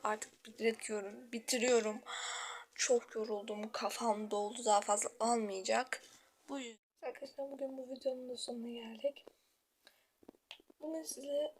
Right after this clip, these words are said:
e, ders çalışma vlog yaptık. Umarım beğenmişsinizdir. Bugün biyolojiye, fiziğe çalıştık. E, daha fazla çalışamayacağım. Zaten çok yoruldum.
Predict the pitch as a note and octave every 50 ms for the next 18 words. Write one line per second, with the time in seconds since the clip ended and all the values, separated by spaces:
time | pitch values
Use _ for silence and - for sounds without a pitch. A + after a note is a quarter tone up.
0 | _ - - B3 A#3+ B3 B3 A#3+ A#3+ B3 - C4+ C4+ C4+ - - - C#4 C4 C4
1 | A#3+ - - - C4+ C4 B3 B3 C4 B3+ B3+ - - - A3+ G#3+ _ _ - -
2 | B3+ B3+ - - - A#3+ B3 A#3+ A#3+ A#3+ B3 A#3+ B3 A#3+ A#3 A3 A#3 A#3+ A3 -
3 | - - - A#3+ A#3 A3 A3 - - - C4+ C4+ - - - _ _ _ _ _
4 | _ - - _ _ _ _ _ - D#4+ D4 E4 D#4+ D#4+ D#4+ - _ _ _ _
5 | _ _ _ - A#3 C4 C4+ C4 B3+ B3+ B3+ B3+ B3 A#3 A3+ B3 B3 B3 A#3+ B3
6 | B3 A#3 - _ _ _ _ _ _ _ _ - - _ - - - A#3 A#3+ B3
7 | B3 B3+ B3 B3 A#3+ B3 B3 - - _ _ _ - _ _ _ _ _ _ _
8 | _ _ _ _ _ _ _ _ _ - - - B3+ B3 B3 A#3 - - - -
9 | B3 B3 - - - - - - - - - - - _ _ _ _ _ _ _
10 | - - _ - A#3+ B3 B3 B3+ B3 A#3+ - B3+ B3+ C4+ C4+ C#4 C4+ C#4 C4+ C4+
11 | - C#4+ C4+ C4+ C4+ - C#4+ C#4 C#4 C4+ B3+ B3 B3+ B3 B3 C4 - - - -
12 | - B3+ B3+ B3+ B3+ B3 - - C4 - - B3 A#3+ A#3+ A#3+ A#3+ A3+ B3 B3+ C4+
13 | C4+